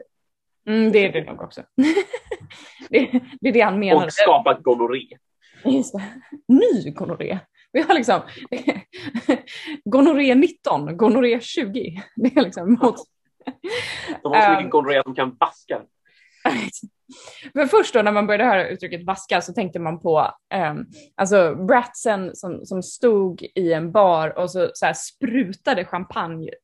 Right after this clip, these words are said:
Speaker 1: över sina kompisar. Och där kan man ju verkligen tänka så här, det har ju ett emotionellt värde, liksom, för, för då får han ju sen, liksom, selfies när han står rödbränd, uppknäppt,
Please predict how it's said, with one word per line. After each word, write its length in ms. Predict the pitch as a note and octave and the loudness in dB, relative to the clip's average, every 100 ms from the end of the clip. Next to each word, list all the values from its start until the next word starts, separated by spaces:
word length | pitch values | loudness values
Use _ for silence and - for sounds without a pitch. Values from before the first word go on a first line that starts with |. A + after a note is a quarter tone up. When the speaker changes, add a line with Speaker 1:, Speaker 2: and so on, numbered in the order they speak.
| _ | _
Speaker 1:
över 340 | G#2+ E3+ E3 | -4 -2 -2
sina 240 | E3+ F#3 G3 | -4 -6 -4
kompisar. 480 | F4 C4 - - - - - _ _ | -2 -2 -2 -8 -8 -18 -20 _ _
Och 140 | - | 2
där 260 | A3 D4 C#4+ | 4 4 4
kan 100 | C4+ | 0
man 80 | G#3+ | 0
ju 40 | |
verkligen 280 | F#3+ F#3+ E3+ | -2 -4 -8
tänka 260 | F#3 D#3+ | -6 -6
så 100 | E3 | -6
här, 80 | D#3+ | -6
det 160 | E3+ A3 | -2 0
har 200 | G3 E3+ | 2 0
ju 140 | D#3 | 0
ett 180 | D#3 E3+ _ | -4 -4 _
emotionellt 560 | F#3 F3+ F3 - E3 D#3 F3+ | -2 -2 -4 -6 -8 -8 -2
värde, 360 | F#3+ D#3+ D#3+ E3 | 0 0 -2 -6
liksom, 360 | - - D3+ | -8 -12 -14
för, 320 | D#3+ F#3 E3+ F3 | -10 -8 -8 -8
för 100 | G3+ | 0
då 240 | G#3+ G3+ | 2 2
får 220 | F#3+ G3+ | 0 0
han 220 | E3+ D#3+ D#3+ | 0 -2 -6
ju 60 | |
sen, 200 | D#3+ D#3+ | -8 -12
liksom, 260 | D#3 D#3+ D#3+ | -12 -12 -14
selfies 720 | - C4 A3+ G#3+ - G#3 G#3 | -6 -2 -2 -2 -4 -4 -4
när 120 | F#3 | -4
han 220 | F3 E3 | -4 -6
står 480 | D#3+ - F3 D#3+ E3 E3+ - _ - | -8 -6 -4 -4 -6 -10 -18 _ -4
rödbränd, 1000 | G3+ A3 G3 E3+ F3 F3 F3+ E3+ E3+ E3+ - _ _ | 2 4 4 2 -4 -4 -2 -2 -6 -10 -14 _ _
uppknäppt, 640 | A3 - - G#3 F#3 - _ | -4 -4 -10 -4 -4 -4 _